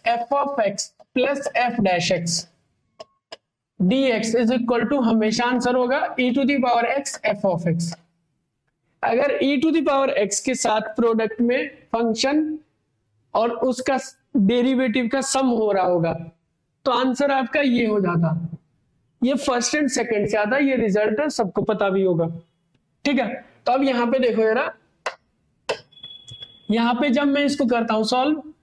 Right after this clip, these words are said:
तो ये e to the power x को मैं अलग रख लेता हूँ, और ये x plus one है, denominator में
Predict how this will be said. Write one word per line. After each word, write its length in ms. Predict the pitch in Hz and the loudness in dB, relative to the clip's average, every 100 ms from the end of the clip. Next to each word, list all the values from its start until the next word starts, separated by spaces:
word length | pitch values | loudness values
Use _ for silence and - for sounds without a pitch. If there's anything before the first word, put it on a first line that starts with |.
| _ _ - | _ _ -4
तो 60 | 247 | 0
ये 200 | 277 - 269 | 2 2 0
e 140 | 277 | 2
to 80 | 302 | 2
the 120 | 302 | 2
power 180 | 294 277 262 | 2 0 -2
x 120 | 254 | -2
को 100 | 302 | -2
मैं 120 | 302 302 | -2 0
अलग 320 | 240 240 233 | 0 0 0
रख 180 | 208 202 | 0 0
लेता 240 | 202 190 | 0 2
हूँ, 280 | 175 170 - _ _ _ _ _ _ _ | 0 -2 -10 _ _ _ _ _ _ _
और 140 | 233 254 | 0 2
ये 360 | 269 269 233 | 0 0 -2
x 160 | 233 - - | -2 -4 -2
plus 300 | 269 269 269 | 0 0 0
one 240 | 262 269 247 | 0 2 0
है, 120 | 294 285 - | -2 -4 0
denominator 600 | 220 240 233 247 247 262 | 2 2 2 0 0 0
में 120 | 269 | 0